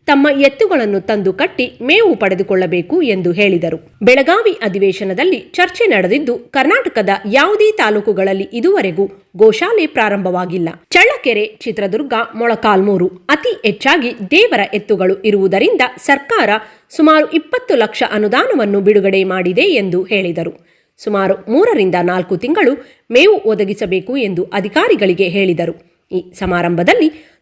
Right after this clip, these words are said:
ತಾಲೂಕು ಪಂಚಾಯಿತಿ ಕಾರ್ಯನಿರ್ವಹಣಾ ಅಧಿಕಾರಿ ಶಶಿಧರ್ ಅವರು ಮಾತನಾಡಿದರು. ತಹಶೀಲ್ದಾರ್ ರೆಹಮಾನ್ ಪಾಷಾ ಹಾಗೂ ಗ್ರಾಮ ಪಂಚಾಯಿತಿಯ ಅಧ್ಯಕ್ಷೆ ಶಿವಮ್ಮ ರಾಜಪ್ಪ ಹಾಗೂ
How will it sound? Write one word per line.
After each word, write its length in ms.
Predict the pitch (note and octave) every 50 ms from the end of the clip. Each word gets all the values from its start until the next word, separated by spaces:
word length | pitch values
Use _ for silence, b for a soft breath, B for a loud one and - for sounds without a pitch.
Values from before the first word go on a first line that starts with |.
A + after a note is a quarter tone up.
| _ -
ತಾಲೂಕು 320 | F4 F4+ A4 B4 A4+ -
ಪಂಚಾಯಿತಿ 560 | D4 - A3+ G3+ F#3+ G#3+ F#3+ F#3+ - - G3 F#3+
ಕಾರ್ಯನಿರ್ವಹಣಾ 920 | - _ - D#4 F4+ A4 A#4 F#4+ B3 G3 F3+ E3 F#3 F#3 F3+ F#3+ F#3 -
ಅಧಿಕಾರಿ 480 | F#3+ F#3+ E3+ F#3 - C#4+ F4 G4 C4+ A3 -
ಶಶಿಧರ್ 520 | - - A#3+ - - C4 E3+ F#3 F#3 F3+ -
ಅವರು 240 | F#3+ F3+ F#3 F3+ F3+
ಮಾತನಾಡಿದರು. 840 | F3+ - G#3+ A#3+ C#4+ E4+ - D#4+ B3 F#3 F3 F3 E3 F3 E3+ - - - _ b b b b b b b b -
ತಹಶೀಲ್ದಾರ್ 580 | A3+ A3 G3+ G#3 - G#3 F#3+ F3 F#3+ F3+ -
ರೆಹಮಾನ್ 440 | F#3 G3+ G#3+ A3+ D#4 A4 G#4+ D4+ G#3+
ಪಾಷಾ 360 | F3 - F3+ F3+ F3 - G#3
ಹಾಗೂ 400 | F#3 - - A#3 D4+ F4 B3+ D#4+ F4 B B B B B B B
ಗ್ರಾಮ 180 | A#3+ D4 F4 A#4 C5 A#4+ -
ಪಂಚಾಯಿತಿಯ 520 | - A#3+ - - G#3+ G3+ F#3 F#3+ G3 F#3+ F#3 -
ಅಧ್ಯಕ್ಷೆ 840 | G#3 F#3+ D#3+ F#3+ F#3 - - - D4+ A3 D#3+ - - - _ _ _
ಶಿವಮ್ಮ 420 | - - D#4+ D#4+ F4+ F#4+ G4+ F#4+ F#4 F#4
ರಾಜಪ್ಪ 520 | E4+ C#4 A3 G3 G3 E3+ G3+ F#3 - - G3
ಹಾಗೂ 400 | F#3 - - C4 D#4 E4 C4+ D4